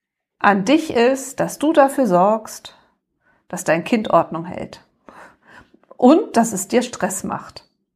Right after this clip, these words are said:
Also wenn, also jetzt einfach als Beispiel, so.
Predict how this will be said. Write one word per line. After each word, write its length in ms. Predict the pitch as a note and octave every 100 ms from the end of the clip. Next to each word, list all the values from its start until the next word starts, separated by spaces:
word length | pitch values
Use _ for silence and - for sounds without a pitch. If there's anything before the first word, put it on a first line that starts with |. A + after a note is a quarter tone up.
| _ _ _ _ _ _ _ _ _ _ _
Also 200 | - G3 -
wenn, 380 | G3 F3 D#3+
also 160 | F#3+ -
jetzt 140 | G#3
einfach 200 | G#3+ G#3+
als 240 | G#3 G3+ - _ _ _
Beispiel, 600 | E3+ E3 - - - - _
so. 320 | - - -